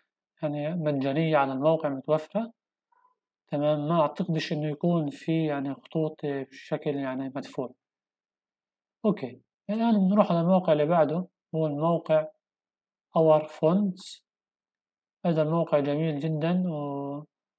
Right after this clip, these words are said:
ورائع، شبه، آه، شبه موقع عرب فونتس، تمام؟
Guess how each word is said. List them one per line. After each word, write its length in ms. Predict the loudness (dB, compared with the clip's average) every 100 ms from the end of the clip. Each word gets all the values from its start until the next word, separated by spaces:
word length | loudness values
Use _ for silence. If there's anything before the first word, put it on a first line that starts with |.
| _ _
ورائع، 560 | 0 2 2 0 -4 -8
شبه، 440 | -4 0 0 -2 -6 -8
آه، 420 | -6 -4 -6 -8 -12 _ -20 _
شبه 280 | -2 2 2
موقع 340 | 2 0 0
عرب 280 | 2 2 0
فونتس، 600 | -4 -2 -2 -2 -6 -12
تمام؟ 480 | -8 -4 -2 -2